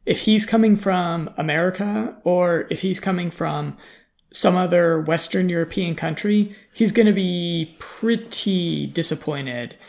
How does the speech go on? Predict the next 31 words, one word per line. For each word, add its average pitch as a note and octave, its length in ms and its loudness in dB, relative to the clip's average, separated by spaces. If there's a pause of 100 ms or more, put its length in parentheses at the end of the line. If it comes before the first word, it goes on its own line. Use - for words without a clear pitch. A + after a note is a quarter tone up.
(240)
in F#3+ 160 4
the D#3+ 60 0
salaries C#3+ 640 -2
here. C3+ 360 -6 (300)
So F#3 720 2
I've F#3+ 220 -2
had A3 100 4
a G3+ 60 6
lot F3+ 240 2
of - 80 -6
people F#3+ 240 -4
ask C3 280 -6
me D#3+ 80 -2
about C#3 280 -6
Bulgaria C#3 480 -6
because C3+ 560 -6
it's - 260 -6
been C#3+ 340 -4
my C3 320 -8
home F3 460 2
for, F3+ 600 2 (580)
uh, B2+ 140 -4
over F#3+ 280 4
two G#3 220 0
years E3 380 -2
now. A#2+ 260 -6 (400)
And F#3 400 2 (100)
I F3 140 4
always G#3+ 320 2
tell G3+ 200 2
people, F3+ 640 2